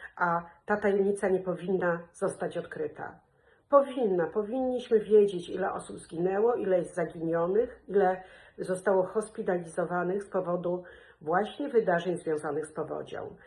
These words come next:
Ja, będąc w Stronie Śląskim, słyszałam od osób, jest to nagrane, proszę państwa, że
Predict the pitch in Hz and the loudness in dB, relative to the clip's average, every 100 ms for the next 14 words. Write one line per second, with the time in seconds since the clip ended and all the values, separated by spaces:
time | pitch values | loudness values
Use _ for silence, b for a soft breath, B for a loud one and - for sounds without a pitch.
0 | B B 202 254 269 202 220 285 254 208 | B B 0 4 4 2 2 2 2 0
1 | 196 - - 226 247 262 - 196 170 165 | 0 -6 -2 2 2 -2 -4 0 0 -2
2 | - 175 175 - b b - - 269 226 | -8 -12 -10 -12 b b -20 -4 0 0
3 | - 285 240 180 160 170 151 - - 196 | 2 2 2 2 0 0 -2 -6 -10 -10
4 | 247 - 277 294 320 294 220 - - 165 | -8 -6 -4 -4 -2 0 -2 -4 -8 -8
5 | 160 147 143 - - - B B B B | -6 -6 -6 -12 -18 -18 B B B B
6 | 185 214 208 | 2 4 4